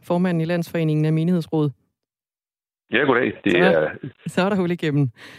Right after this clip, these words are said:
Speaker 1: Vi, øh, vi skal lige have
Speaker 2: Ja.
Speaker 1: færdiggjort den sætning, du var i gang med at afslutte, da du faldt ud. Det handler om, at, at, at, øh,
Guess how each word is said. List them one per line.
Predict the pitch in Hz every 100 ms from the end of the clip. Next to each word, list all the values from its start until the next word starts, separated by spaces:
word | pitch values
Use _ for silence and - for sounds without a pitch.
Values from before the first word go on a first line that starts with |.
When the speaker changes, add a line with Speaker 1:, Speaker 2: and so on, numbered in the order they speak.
| - -
Speaker 1:
Vi, | 180 214
øh, | 175 175
vi | 170
skal | 214
lige | 220
have | 254
Speaker 2:
Ja. | 247
Speaker 1:
færdiggjort | 254 233 196
den | 220
sætning, | 190 220 240 185
du | 170
var | 165
i |
gang | 165 190
med | 196
at | 180
afslutte, | 156 202 202 180
da | -
du | 160 156
faldt | - 156 160
ud. | 196
Det | 180
handler | 175 190 202
om, | 170 151
at, | 139 151
at, | 160 151
at, | 151 143 -
øh, | 143 131